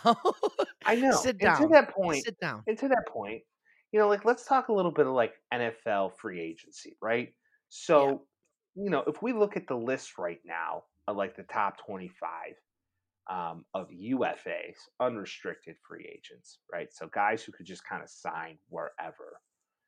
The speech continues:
Speaker 2: Um, Saquon's on that list. Of course, we're talking about him. But, you know, other guys on that list look like Lamar Jackson, Danny Dimes, Jimmy G, right?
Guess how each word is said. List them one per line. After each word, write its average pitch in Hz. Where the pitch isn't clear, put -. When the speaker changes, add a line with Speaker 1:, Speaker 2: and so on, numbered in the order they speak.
Speaker 2:
Um, 85
Saquon's 139
on 131
that 135
list. 110
Of 101
course, 98
we're 117
talking 143
about -
him. -
But, 117
you 123
know, 123
other 208
guys 117
on 101
that 92
list 101
look 117
like 92
Lamar 87
Jackson, 82
Danny 101
Dimes, -
Jimmy 117
G, 90
right? 135